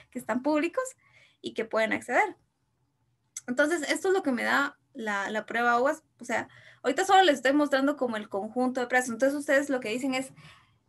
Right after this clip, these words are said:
eh, en mi caso, si yo no tengo un archivo robots punto T X T, ni siquiera ni aplica. En el caso de ustedes, ni siquiera ni, ni aplica. Eh, por ejemplo, lo otro es pruebas de firma digital de aplicaciones web.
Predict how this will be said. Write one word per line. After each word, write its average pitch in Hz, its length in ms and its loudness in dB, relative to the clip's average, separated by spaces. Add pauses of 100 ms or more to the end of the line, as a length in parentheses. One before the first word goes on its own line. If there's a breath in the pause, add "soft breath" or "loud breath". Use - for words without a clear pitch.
eh, 214 800 -2
en 233 160 -2
mi 226 140 -4
caso, 311 380 0
si - 200 -8
yo 240 100 0
no 277 120 0
tengo 330 200 0
un 330 80 2
archivo 320 360 -2
robots 359 640 -2
punto 302 280 -6
T 311 80 -2
X 302 220 -6
T, 339 80 -4
ni 349 140 0
siquiera 247 260 0
ni 247 160 0
aplica. 311 400 -4 (480)
En 226 160 -8
el 220 100 -6
caso 262 200 -4
de 269 60 -4
ustedes, 277 220 -2
ni 294 80 2
siquiera 214 280 -8
ni, 208 100 -8 (120)
ni 220 180 -10
aplica. - 420 -10 (720 loud breath)
Eh, 233 440 -2 (540)
por 247 140 2
ejemplo, 285 600 0 (240)
lo 254 180 2
otro 285 300 2
es 294 140 0
pruebas 285 320 0
de 240 100 -4
firma 254 320 -2
digital 262 580 -4
de 285 60 -2
aplicaciones 202 640 -8
web. 170 220 -4